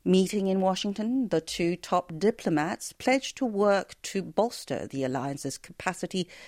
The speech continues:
to deter and respond to threats. While exchanging views on global and regional matters, Kamikawa and Blinken agreed to cooperate closely on several issues regarding China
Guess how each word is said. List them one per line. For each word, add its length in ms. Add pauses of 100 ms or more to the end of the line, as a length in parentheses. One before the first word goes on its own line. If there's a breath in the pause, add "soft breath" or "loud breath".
(120 loud breath)
to 120
deter 580
and 260
respond 440
to 100
threats. 640 (520 soft breath)
While 200
exchanging 680
views 440
on 300
global 600
and 240
regional 400
matters, 540 (240 loud breath)
Kamikawa 680
and 160
Blinken 400
agreed 560 (280 loud breath)
to 180
cooperate 720
closely 640
on 140
several 400
issues 400 (120)
regarding 600
China 400